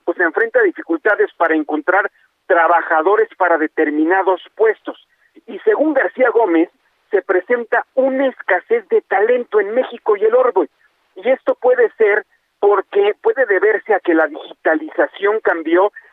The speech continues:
las viejas formas de trabajo, situación que no es exclusiva de grandes o medianas empresas, Jesús, sino de cualquier ámbito. Es un hecho ya que llegó el home office para quedarse.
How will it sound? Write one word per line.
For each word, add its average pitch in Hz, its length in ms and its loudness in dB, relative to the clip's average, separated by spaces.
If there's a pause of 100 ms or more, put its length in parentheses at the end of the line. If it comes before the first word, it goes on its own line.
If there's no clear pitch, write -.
(100)
las 160 300 0
viejas 240 460 -2
formas 202 360 0
de 160 100 -2
trabajo, 156 440 0
situación 180 500 -4
que 160 120 -2
no 165 160 0
es 220 100 -2
exclusiva 175 680 -2 (440)
de 165 120 2
grandes 202 480 0
o 185 60 0
medianas 165 460 0
empresas, 156 540 -2
Jesús, - 300 -12 (420)
sino 190 220 -2
de 180 120 0
cualquier 180 440 0
ámbito. 156 440 -4 (200)
Es 247 240 2
un 214 160 -2
hecho - 360 -2
ya 226 200 0 (420)
que 180 140 0
llegó 180 460 0
el 175 240 2
home 247 360 0 (260)
office 208 420 -2 (100)
para 156 260 0
quedarse. 143 640 -4